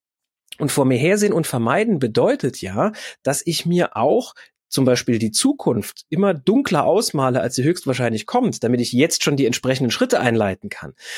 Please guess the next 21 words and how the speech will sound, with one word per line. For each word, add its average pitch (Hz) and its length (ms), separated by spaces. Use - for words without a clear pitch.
Das 143 100
ist 180 140
nur 196 120
ein 123 120
unglaublich 160 800
ermüdender 143 920
Weg 127 460
zu - 180
leben. 123 520
<laughs> - 200
Und 139 340
das 147 160
kann 175 120
man 190 120
sich 170 160
auch 160 140
mal 202 160
klar 101 320
machen, 95 420
ähm, 123 320
dass 123 380